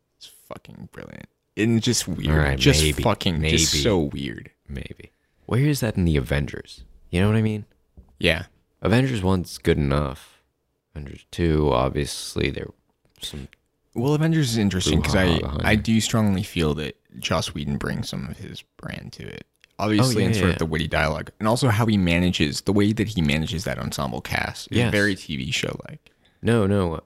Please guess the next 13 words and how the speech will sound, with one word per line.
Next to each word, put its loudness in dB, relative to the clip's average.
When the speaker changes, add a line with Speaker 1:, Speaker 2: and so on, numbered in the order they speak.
Speaker 2:
hundred 2
percent. -6
But, -4
and -2
besides -6
problems 0
I 4
have 0
with -12
the -10
story, 0
but, -2
Speaker 1:
Yeah. -6